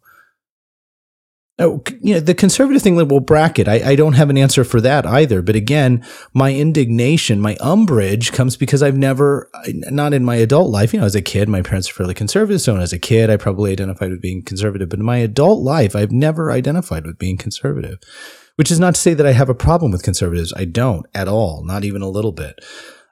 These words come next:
Um, I don't want to, I don't think that they are the sign of the beast, y-, as, as seems to be common in, in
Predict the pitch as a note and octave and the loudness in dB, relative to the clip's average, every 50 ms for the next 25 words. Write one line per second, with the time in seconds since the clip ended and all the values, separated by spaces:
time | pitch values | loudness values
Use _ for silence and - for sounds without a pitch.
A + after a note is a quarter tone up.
0 | _ _ G#2+ A2 G#2+ F#2 E2+ D#2+ D2 D2 D2+ D#2 - _ _ _ _ - - A#2+ | _ _ -2 -2 -2 -2 -4 -6 -8 -10 -12 -14 -16 _ _ _ _ -6 -2 0
1 | B2 A#2 F#2+ - B2+ B2+ B2+ A2+ A#2 A2+ A#2 A2+ A2+ A2 - - - - - - | 0 2 2 2 2 2 0 0 0 0 2 2 0 -2 -4 -6 -8 -8 -10 -8
2 | - - A2 G#2+ C#3+ C#3+ C#3+ - - - - - D3 C#3 B2 - - - A2+ - | -4 -4 -2 0 0 -2 -2 -4 -6 -4 0 0 2 2 0 -2 -4 -4 -4 -2
3 | - A#2+ A2+ A2+ A2 - - G#2+ G#2+ G#2 G#2 G#2 G#2 G2+ G2+ - _ _ _ _ | 0 0 2 2 0 -2 -2 -2 -2 0 0 2 2 0 0 -2 _ _ _ _
4 | _ _ _ _ _ _ _ _ - A2+ A2 - - - B2 A2+ A#2+ A#2 A2+ A2 | _ _ _ _ _ _ _ _ 0 0 0 2 2 0 2 2 2 2 2 2
5 | G2+ F#2+ G#2 F2 F2+ A#2+ A#2+ G#2+ E2 D2+ - - - - - - - _ _ _ | 0 0 -2 -2 -2 -2 -2 -2 -2 -4 -4 -6 -6 -8 -12 -14 -18 _ _ _
6 | A2+ A2 F#2 - - - - - D#2+ - - A#2 G#2 F#2+ - - - - - - | -8 -8 -8 -8 -10 -16 -20 -18 -10 -4 -2 -2 -2 -2 -4 -6 -8 -10 -8 -6
7 | G#2+ G2+ F#2+ F2 - - _ _ - - - B2 A2 G2+ F#2+ - G#2 F2+ F#2 F2+ | -6 -6 -6 -8 -12 -18 _ _ -12 -8 -4 -4 -4 -4 -4 -6 -8 -8 -8 -10
8 | - _ _ _ _ _ _ _ _ _ - - C3+ A#2+ A2 G2+ F#2 F2 E2+ E2+ | -12 _ _ _ _ _ _ _ _ _ -8 -4 -2 -2 -2 -2 -2 -4 -6 -6
9 | D#2+ - - G2 F#2+ F2+ F2 F2 F2 E2 - - _ C#4 _ _ _ _ _ _ | -8 -10 -8 -6 -6 -4 -4 -4 -6 -8 -10 -14 _ _ _ _ _ _ _ _
10 | _ _ _ _ - G#2+ G2 F#2 F2+ E2+ - | _ _ _ _ -10 -10 -8 -10 -10 -12 -16